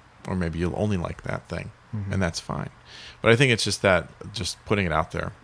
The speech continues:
Speaker 1: and just always making sure that the common thread is about the character and the story, you know, on some level, and then people can take it wherever they need to from there.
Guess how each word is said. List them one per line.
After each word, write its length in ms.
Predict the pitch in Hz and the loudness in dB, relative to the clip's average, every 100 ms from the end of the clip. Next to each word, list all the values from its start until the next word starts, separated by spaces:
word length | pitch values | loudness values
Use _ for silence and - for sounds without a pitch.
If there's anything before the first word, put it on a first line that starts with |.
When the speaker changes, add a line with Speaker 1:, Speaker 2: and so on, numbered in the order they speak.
| - - - - - - - - - | -20 -20 -20 -20 -20 -20 -20 -14 -4
Speaker 1:
and 80 | 101 | -2
just 180 | 95 - | 0 4
always 300 | 85 85 - | 4 4 0
making 240 | 92 - 87 | -2 -2 -4
sure 240 | - 87 | -2 -2
that 120 | 80 | -2
the 80 | 82 | -8
common 320 | - 85 82 | -2 0 0
thread 280 | - 82 80 | -2 -2 -2
is 120 | 85 | -4
about 420 | 82 85 85 - - - - - | -2 4 4 2 -6 -20 -20 -14
the 80 | |
character 380 | - 90 80 85 | 0 2 2 0
and 80 | 80 | -4
the 40 | 76 | -4
story, 440 | - 87 85 87 - - - - - - - - - - - - - - - | 0 2 2 -2 -8 -20 -20 -20 -20 -20 -20 -20 -20 -20 -20 -20 -20 -20 -16
you 120 | - 90 | -4 0
know, 80 | |
on 100 | 85 | 0
some 240 | 85 117 113 | 2 4 4
level, 320 | 87 80 92 - - - - - - - - - | 0 -2 -6 -8 -20 -20 -20 -20 -20 -20 -20 -8
and 160 | 92 85 | -4 -2
then 260 | 82 87 - - - - - - - | -2 -4 -10 -20 -20 -20 -20 -10 -4
people 200 | 92 - | -2 -4
can 220 | - 87 - | -8 -10 -8
take 180 | - 85 | -4 -4
it 100 | 80 | -2
wherever 240 | 87 85 80 | 0 0 0
they 100 | 80 | -2
need 180 | 87 90 | -2 -2
to 140 | 85 | -6
from 220 | - 78 | -6 -6
there. 260 | 82 92 | -4 -4